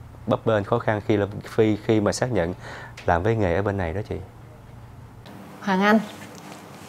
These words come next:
Speaker 2: ờ, chị sẽ hỏi thêm một câu nữa thôi nha. Là nếu em đã chọn lựa là một người đàn ông có trách nhiệm để em qua cái giấc mơ thiên đường ở bên Mỹ, thì bây giờ liệu có thể vì trách nhiệm đó mà em bỏ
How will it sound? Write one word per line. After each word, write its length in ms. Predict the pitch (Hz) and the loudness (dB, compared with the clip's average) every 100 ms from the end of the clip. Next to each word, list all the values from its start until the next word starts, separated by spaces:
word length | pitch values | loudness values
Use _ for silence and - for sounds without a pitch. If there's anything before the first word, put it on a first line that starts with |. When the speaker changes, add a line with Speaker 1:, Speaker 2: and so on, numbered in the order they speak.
| - - - - - | -16 -14 -14 -16 0
Speaker 2:
ờ, 360 | 202 196 190 180 170 - - | 2 4 4 2 -2 -6 0
chị 120 | 180 | 2
sẽ 160 | 175 202 | 4 2
hỏi 240 | 185 208 | 4 4
thêm 180 | 254 226 | 6 4
một 140 | 175 | 4
câu 160 | 214 220 | 6 6
nữa 220 | 208 190 | 4 2
thôi 240 | - 214 208 | 4 4 4
nha. 200 | 208 202 - - - - - - - - - - | 2 0 -2 -16 -18 -18 -18 -18 -18 -18 -18 -2
Là 200 | 190 170 | 4 6
nếu 380 | 180 214 247 294 - | 6 6 6 4 6
em 240 | 220 208 | 6 8
đã 120 | 180 | 6
chọn 340 | 208 175 151 180 | 6 4 4 4
lựa 280 | 170 156 | 4 6
là 120 | 175 175 | 4 4
một 240 | 170 160 | 2 2
người 120 | 175 | 2
đàn 160 | 170 170 | 2 4
ông 180 | 208 233 | 4 4
có 160 | 247 | 0
trách 260 | 247 311 277 | 0 0 2
nhiệm 240 | 190 151 160 190 - - - - - - - - - 185 | 4 2 0 -4 -12 -18 -18 -18 -18 -16 -18 -18 -2 2
để 200 | 175 208 | 4 6
em 320 | 214 220 220 | 8 6 6
qua 300 | 233 220 220 | 6 6 4
cái 140 | 226 | 4
giấc 220 | 240 262 | 4 6
mơ 160 | 233 220 | 6 6
thiên 200 | 233 208 | 6 4
đường 200 | 190 180 | 6 6
ở 100 | 170 | 4
bên 260 | 196 226 202 | 2 4 4
Mỹ, 320 | 160 175 247 - - - - - - - - | 4 2 0 -4 -16 -18 -16 -16 -16 -14 4
thì 160 | 175 | 6
bây 200 | 170 214 | 10 10
giờ 240 | 202 175 180 | 10 8 8
liệu 320 | 185 170 175 | 8 8 6
có 280 | 247 285 349 | 6 6 4
thể 300 | 254 160 190 | 6 8 8
vì 260 | 226 190 175 | 8 8 8
trách 260 | - 254 | 4 4
nhiệm 280 | 214 147 170 | 6 6 8
đó 260 | 202 233 302 | 6 6 2
mà 100 | 254 | 4
em 220 | 196 202 | 4 6
bỏ 220 | 190 208 | 6 4